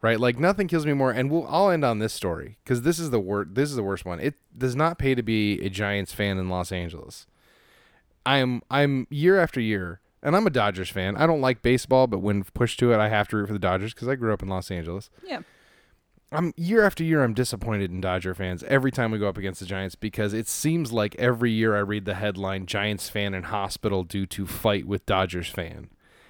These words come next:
Speaker 1: And, like, the last time
Speaker 2: Yeah.
Speaker 1: I read it, it was some drunk a-hole.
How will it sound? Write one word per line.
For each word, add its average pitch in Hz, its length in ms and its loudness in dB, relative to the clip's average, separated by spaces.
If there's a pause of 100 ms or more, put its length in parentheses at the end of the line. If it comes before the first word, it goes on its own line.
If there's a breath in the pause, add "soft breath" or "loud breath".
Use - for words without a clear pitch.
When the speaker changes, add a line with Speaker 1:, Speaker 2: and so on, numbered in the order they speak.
(140 soft breath)
Speaker 1:
And, 123 160 2
like, 123 180 0
the 127 80 2
last 165 300 6
time 160 160 8
Speaker 2:
Yeah. 143 60 8
Speaker 1:
I - 20 6
read 135 220 6
it, 131 80 2
it 104 140 0
was 110 160 0
some 160 280 0
drunk 110 420 -2
a-hole. 110 720 2